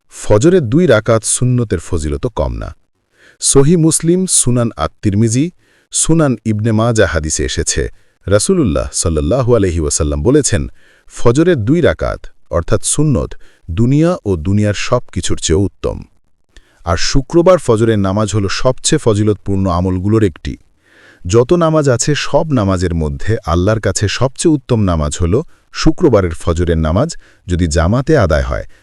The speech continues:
তাহলে এর সোয়াব অন্য নামাজের তুলনায় অনেক বেশি। রাসূলুল্লাহ সাল্লাল্লাহু আলাইহি ওয়াসাল্লাম বলেছেন, "আল্লাহর কাছে সর্বোত্তম নামাজ হলো শুক্রবার ফজরের নামাজ,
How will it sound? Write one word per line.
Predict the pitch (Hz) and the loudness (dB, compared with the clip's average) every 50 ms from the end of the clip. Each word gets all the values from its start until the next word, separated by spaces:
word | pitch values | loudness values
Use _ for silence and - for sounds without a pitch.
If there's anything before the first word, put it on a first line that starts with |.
| _ - | _ -6
তাহলে | - 87 87 95 92 95 95 - | -4 -2 0 0 0 0 -2 2
এর | 101 123 135 | 2 2 2
সোয়াব | 120 - - 123 120 120 120 113 104 _ | 2 2 2 4 4 4 4 2 -2 _
অন্য | 110 120 143 151 156 | -2 -2 0 0 0
নামাজের | 147 127 98 87 87 80 87 85 | 2 2 2 0 0 0 -2 -2
তুলনায় | 80 - - 82 80 76 76 90 104 - - | -2 -4 -4 -2 -2 0 0 -2 -2 -2 -2
অনেক | 104 113 135 151 151 131 | -2 0 0 0 0 0
বেশি। | 107 95 87 - - - 64 - - _ _ _ _ _ _ _ _ _ _ _ _ _ _ _ - | 0 0 0 0 -2 -4 -6 -8 -12 _ _ _ _ _ _ _ _ _ _ _ _ _ _ _ 0
রাসূলুল্লাহ | 87 104 127 - 180 175 175 160 139 123 | 0 0 2 2 2 2 4 4 2 2
সাল্লাল্লাহু | 113 - - 104 90 82 82 87 113 135 127 123 123 | 0 0 0 -2 0 0 0 2 2 2 4 4 2
আলাইহি | 117 113 107 95 98 | 2 2 2 0 0
ওয়াসাল্লাম | 92 85 80 - - 67 65 69 71 | -2 -2 -2 -4 -4 -4 -4 -2 -2
বলেছেন, | 85 110 135 131 - - 113 82 64 - - _ _ _ _ _ - | 0 2 2 2 2 0 0 -2 -2 -6 -12 _ _ _ _ _ -4
"আল্লাহর | - 92 117 131 143 151 147 | 0 0 2 4 4 2 2
কাছে | - 147 131 - 139 | 0 -2 -2 0 -2
সর্বোত্তম | 127 - - - 117 131 143 151 147 - - 156 147 139 | -2 -2 -2 -2 -2 0 -2 -2 -4 -2 -2 0 0 2
নামাজ | 113 98 92 95 95 90 | 2 2 2 0 0 0
হলো | 90 107 120 127 | -2 -2 -2 -2
শুক্রবার | - - 117 101 - 95 92 82 80 76 | -2 -2 -4 -2 0 0 0 2 2 0
ফজরের | 69 - - 65 67 65 65 62 | -2 -4 -6 -4 -4 -4 -4 -4
নামাজ, | 62 62 57 57 55 52 - - | -4 -6 -6 -8 -8 -10 -12 -16